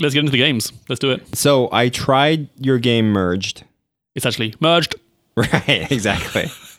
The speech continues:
Speaker 2: <laughs> Merged.
Speaker 1: It has the exclamation point on the end. So
Speaker 2: Yeah.
Speaker 1: it's very excitable.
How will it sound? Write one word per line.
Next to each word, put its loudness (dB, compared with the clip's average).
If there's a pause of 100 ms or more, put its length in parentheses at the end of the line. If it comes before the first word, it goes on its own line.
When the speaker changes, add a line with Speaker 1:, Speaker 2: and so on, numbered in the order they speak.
(300)
Speaker 2:
<laughs> -20
Merged. 0 (260)
Speaker 1:
It -2
has 2
the 2
exclamation -2
point 2
on 2
the 4
end. 0
So -10 (140)
Speaker 2:
Yeah. 0 (100)
Speaker 1:
it's 0
very 2
excitable. -2